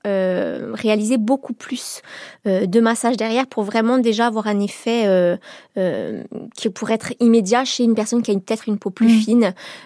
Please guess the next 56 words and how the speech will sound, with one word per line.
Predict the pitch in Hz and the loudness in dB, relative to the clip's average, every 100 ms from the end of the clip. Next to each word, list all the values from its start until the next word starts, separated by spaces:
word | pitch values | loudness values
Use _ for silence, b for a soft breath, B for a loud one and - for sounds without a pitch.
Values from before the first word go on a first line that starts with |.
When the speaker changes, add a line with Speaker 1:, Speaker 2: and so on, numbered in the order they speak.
| - | -6
Speaker 1:
euh, | 190 143 | -2 -2
et | 190 | -4
qui | - 196 | -4 0
va, | 208 208 | 2 2
euh, | 190 180 175 | 0 -2 -2
de | 175 226 | 0 0
suite | 220 - 254 254 - | 0 -2 -2 -2 0
avoir | 196 196 214 | 0 0 2
des | 202 | 2
bienfaits | 185 180 - 226 | 0 -2 0 2
au | 220 | 4
niveau | 190 180 220 | 2 0 0
donc, | 202 202 196 | 0 -2 -4
euh, | 190 208 190 | -4 -4 -4
du | 190 | -6
lissage | 185 - 214 | -6 -2 -4
des | 196 | -2
rides, | 185 220 226 233 208 | -6 -4 -2 0 -2
de, | 180 196 190 | -4 -6 -6
de | 190 | -6
sculptage | 185 - 202 208 185 | -10 -12 -8 -8 -8
de | 190 | -8
contours, | 202 190 196 190 | -8 -8 -10 -10
euh, | 190 208 _ | -10 -12 _
du | 196 | -10
visage, | 196 180 202 208 196 - B B B - | -8 -2 0 2 -2 -6 B B B -10
euh, | |
repulper | 202 208 208 214 | -4 -2 -2 2
la | 208 190 | 2 2
peau, | 233 | 2
et | 240 | 2
cetera. | 214 208 196 185 B B | 0 -4 -6 -8 B B
Ces | - 226 | -6 -2
peaux-là, | 226 226 233 262 | 2 4 4 0
c'est | - 208 | -4 -6
vraiment | 208 240 | -2 -2
plus | 233 240 | -2 -4
compliqué, | - 220 220 - 240 254 - | 0 0 -2 -4 0 0 0
euh, | 185 208 - - - | -2 -4 -6 -10 -4
et | 220 208 | -2 -2
c'est | - | -4
vrai | 214 226 | -6 -6
que | - | -4
bon, | 208 | -4
on | - | 0
en | 214 | 0
a | 214 | 0
pas | 277 | -4
souvent. | 277 226 208 - - | -2 -2 -2 -4 -8
Moi, | 208 | -4
j'en | 196 | -2
ai | 190 | -2
eu | 190 196 190 - | 0 0 -2 0
une | 226 | 0
cette | 247 220 208 | 0 -2 -2
année, | 190 208 | -2 -2